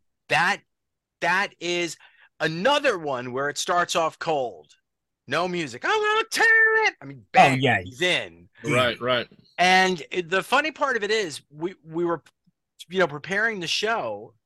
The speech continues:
Speaker 1: and today in the car, I had a C D playing, and I, it was a comp of early rock and roll, and there was Little Richard and Long Tall Sally.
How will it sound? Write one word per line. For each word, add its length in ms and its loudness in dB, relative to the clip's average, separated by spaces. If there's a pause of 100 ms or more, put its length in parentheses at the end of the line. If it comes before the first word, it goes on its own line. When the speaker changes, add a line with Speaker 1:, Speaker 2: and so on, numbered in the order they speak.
(840)
Speaker 1:
and 180 -6
today 300 2
in 80 0
the 60 -2
car, 600 2
I 160 -6
had 280 -6
a 40 -10
C 240 -8
D 160 -6
playing, 580 -10 (200)
and 420 -4 (140)
I, 140 -2
it 160 -6
was 140 -6
a 40 -6
comp 560 -4 (100)
of 160 -2
early 300 -2
rock 400 0
and 120 -10
roll, 520 -4 (680)
and 200 2
there 120 6
was 160 2
Little 240 0
Richard 680 -2
and 160 -8
Long 220 -6
Tall 240 -4
Sally. 680 -2